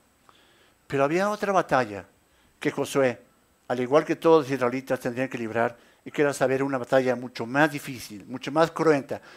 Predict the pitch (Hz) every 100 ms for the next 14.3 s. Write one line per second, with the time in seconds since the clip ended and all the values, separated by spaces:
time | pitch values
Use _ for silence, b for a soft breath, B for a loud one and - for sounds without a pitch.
0 | B 175 160 170 165 175 170 131 127 127
1 | 113 - b b 135 147 165 151 160 151
2 | 160 - 131 117 110 143 131 104 - b
3 | b b b b 156 160 147 151 151 160
4 | 156 B B 139 135 127 127 123 156 151
5 | 135 135 143 131 135 123 113 - - 101
6 | - _ _ _ _ b b b 180 175
7 | 156 170 170 175 151 135 127 170 196 185
8 | 190 170 147 156 175 160 143 170 151 165
9 | 156 127 123 135 113 98 - b b b
10 | b - 185 185 175 175 175 147 139 -
11 | 180 180 151 151 151 B B 151 165 143
12 | 160 147 135 B B 139 139 139 143 127
13 | - 165 151 131 135 127 - 127 147 131
14 | 98 -